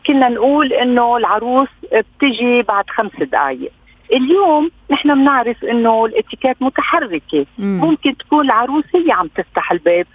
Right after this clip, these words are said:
Speaker 1: ممكن لا، حسب قد إيه بتستحي. وبدي أقول شغلة كتير، كتير مهمة بالاتيكيت وكتير ناس بينسوها. بدنا نمشي على التقاليد تبعنا، ما فينا نحن ناخد الاشياء هيك من برا انه هيك الاتيكيت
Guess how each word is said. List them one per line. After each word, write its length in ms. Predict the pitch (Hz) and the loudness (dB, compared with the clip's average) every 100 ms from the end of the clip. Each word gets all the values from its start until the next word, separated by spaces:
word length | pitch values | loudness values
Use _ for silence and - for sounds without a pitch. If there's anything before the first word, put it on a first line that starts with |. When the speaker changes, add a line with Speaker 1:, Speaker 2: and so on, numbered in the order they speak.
| - - | -20 -2
Speaker 1:
ممكن 480 | 349 392 - 294 254 | 2 2 0 0 0
لا، 220 | 247 240 _ - | 0 -2 _ -8
حسب 440 | 302 269 240 - | -6 -2 -2 -2
قد 120 | - - | -4 -2
إيه 100 | 247 - | -4 -2
بتستحي. 580 | 226 - 240 - 220 220 - - _ - | -6 -2 -4 0 -2 -2 -10 -20 _ -2
وبدي 540 | - 370 233 277 254 | 0 0 -2 -6 -4
أقول 260 | 240 285 311 | 0 2 0
شغلة 360 | - 311 262 247 | 0 -2 -2 -6
كتير، 480 | _ - 285 240 202 - | _ 0 2 2 0 -4
كتير 280 | - 233 190 | -2 0 0
مهمة 360 | 165 190 185 170 | -2 -6 -2 -4
بالاتيكيت 680 | 160 - - 202 - 208 233 | -2 -4 -4 -6 -4 -4 -4
وكتير 420 | 233 - 339 240 | -10 -2 0 0
ناس 180 | 202 190 - 170 | -2 -4 -10 -8
بينسوها. 540 | 180 165 196 170 156 - - - - | -6 -4 -2 0 0 -4 -20 -18 -6
بدنا 220 | 262 285 | -2 2
نمشي 360 | 285 359 - 233 | 2 2 2 0
على 200 | 202 208 | 2 -2
التقاليد 640 | - 226 202 214 285 277 - | -2 -2 -2 0 0 -2 -2
تبعنا، 540 | 180 214 202 165 - _ _ _ | -2 0 -2 -6 -8 _ _ _
ما 120 | 285 427 - | -4 -4 -2
فينا 240 | 392 262 | 2 2
نحن 380 | 247 262 233 226 | 0 -2 -4 0
ناخد 320 | 247 233 214 190 | -2 0 -4 -4
الاشياء 580 | - 254 - 285 302 359 - _ 254 | -12 -10 -2 2 2 0 -10 _ -2
هيك 180 | 285 - 214 | -2 -2 -4
من 140 | 220 | -2
برا 380 | 240 247 233 196 | -4 0 0 0
انه 160 | 214 | -4
هيك 260 | 202 269 - | -2 -2 -2
الاتيكيت 580 | 185 - - - 202 | -4 -4 -4 -2 -2